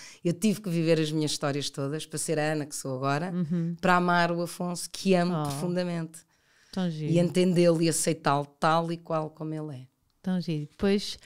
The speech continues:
Speaker 2: nasce o vosso Pedrinho,
Speaker 1: O Pedro é um espetáculo.
Speaker 2: que é espetacular,
Speaker 1: É,
Speaker 2: um
Speaker 1: acho que
Speaker 2: amor.
Speaker 1: nós projetámos isso. Eu lembro-me de estarmos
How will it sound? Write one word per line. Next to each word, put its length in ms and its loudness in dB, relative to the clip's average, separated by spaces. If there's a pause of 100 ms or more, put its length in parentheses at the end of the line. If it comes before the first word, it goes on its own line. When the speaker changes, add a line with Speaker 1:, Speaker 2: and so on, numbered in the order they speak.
(280)
Speaker 2:
nasce 460 2
o 20 -4
vosso 280 0
Pedrinho, 680 4
Speaker 1:
O 60 0
Pedro 320 -10
é 20 -10
um 40 -10
espetáculo. 420 -14
Speaker 2:
que 40 2
é 80 4
espetacular, 800 2
Speaker 1:
É, 40 2
Speaker 2:
um 20 4
Speaker 1:
acho 100 4
que 40 4 (180)
Speaker 2:
amor. 80 8
Speaker 1:
nós 140 8
projetámos 600 2
isso. 300 -8
Eu 120 -4
lembro-me 360 0
de 40 -12
estarmos 400 2